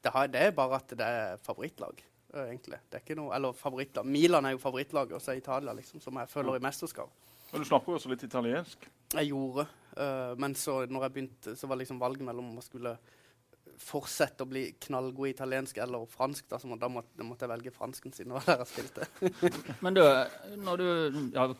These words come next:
Speaker 3: i, f-, i go-, knallgod italiensk, jeg kan huske når du var i Italia og skulle bestille pepperoni-pizza, hvordan gikk det da?
Speaker 1: Kittarani.
Speaker 3: <laughs> Hvordan gikk
Speaker 1: Ja,
Speaker 3: det da?
Speaker 1: nei, men da, da var jeg jo seksten, og da, det, var, det var ganske fin, eh, fin tur. Der jeg s-, var seksten,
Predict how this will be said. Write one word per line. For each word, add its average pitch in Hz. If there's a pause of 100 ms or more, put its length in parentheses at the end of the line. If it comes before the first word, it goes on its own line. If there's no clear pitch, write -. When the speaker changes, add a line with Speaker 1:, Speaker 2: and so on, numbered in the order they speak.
(360)
Speaker 3:
i, 131
f-, - (100)
i 127 (240)
go-, 120
knallgod 127
italiensk, 120
jeg 123
kan 131
huske 123
når 135
du 127
var 123
i 113
Italia 127
og -
skulle 117
bestille 113
pepperoni-pizza, 123
hvordan 127
gikk 127
det 135
da? 156 (220)
Speaker 1:
Kittarani. 151 (360)
Speaker 3:
<laughs> 285
Hvordan 160
gikk 151
Speaker 1:
Ja, 151
Speaker 3:
det 165
da? -
Speaker 1:
nei, 143
men 175
da, 190
da 170
var 175
jeg 180
jo 170
seksten, 180
og 151
da, 147
det, 143
var, 165
det 170
var 160
ganske 143
fin, 165
eh, 139 (320)
fin 160
tur. 160
Der 131
jeg 160
s-, -
var 170
seksten, 160